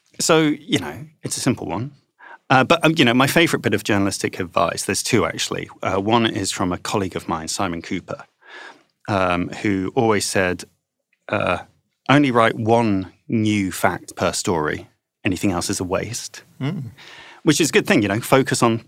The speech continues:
Speaker 1: the big bit of information. And, um, always check your seat for your bag when you get up after a meeting. <laughs> Because
Speaker 2: Good.
Speaker 1: you do a lot of them as a journalist.
Speaker 2: I can imagine. Good, good advice. Uh, and I,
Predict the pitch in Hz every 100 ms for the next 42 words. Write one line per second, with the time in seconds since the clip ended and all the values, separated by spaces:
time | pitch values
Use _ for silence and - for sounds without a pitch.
0 | _ 90 113 101 - - 90 95 90 104
1 | 92 87 90 92 - - - - - -
2 | _ _ _ _ 131 123 113 117 107 104
3 | - _ _ _ _ _ - 143 131 113
4 | - - - 92 - - 98 - - -
5 | 104 90 95 85 76 92 85 95 90 92
6 | 80 - 87 78 71 - - - - -
7 | - - - - - - 208 147 117 95
8 | 117 - 123 123 113 98 85 80 80 90
9 | 85 80 90 - - 110 - 98 110 107
10 | 92 101 143 139 - 147 143 131 151 127
11 | - - 120 120 117 139 139 123 117